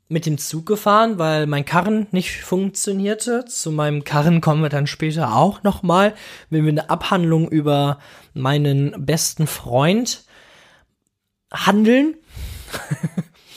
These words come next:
Und der Weg zum Bahnhof war zwei Kilometer, knapp zwei Kilometer, ich glaub irgendwie zwei Komma zwei oder sowas, keine Ahnung. Und ich bin den halt dann gelaufen. Also ich bin morgens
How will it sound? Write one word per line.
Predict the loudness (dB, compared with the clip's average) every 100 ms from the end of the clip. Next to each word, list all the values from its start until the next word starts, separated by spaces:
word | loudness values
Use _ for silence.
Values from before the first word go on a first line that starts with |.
| -20 _ _ _ _ _ _ -20 _ -4
Und | -2 -2 -4 -8 -14 -20 -14 -2
der | 2
Weg | 4 2 0 -4
zum | -2 2
Bahnhof | 4 4 2 2 2 2 -4 -16
war | -4 0 2 2 -2 _ _ _ _ _
zwei | -10 0 2 2 2 -4 _ _ _
Kilometer, | -6 0 2 2 0 0
knapp | 0 0
zwei | 0
Kilometer, | -2 0 0 -2
ich | -4
glaub | -4
irgendwie | -4 -4
zwei | -4 -4
Komma | -2 -2
zwei | -2 0 0 0 -4
oder | -6
sowas, | -8 -8 -10
keine | -10 -10
Ahnung. | -12 -16 _ _ _ _ -20 -18 -16 -16 -16 -20 -20 -14 2
Und | 4 4 2 0 -2 -6 -12 _ _ _ _ _ _ -4
ich | -2 2
bin | 2
den | 2 4
halt | 2 2
dann | 0 0 -2 0
gelaufen. | 0 2 -2 -6 -8
Also | -6
ich | -4
bin | -2 0
morgens | 2 2 0 -4 -6 -10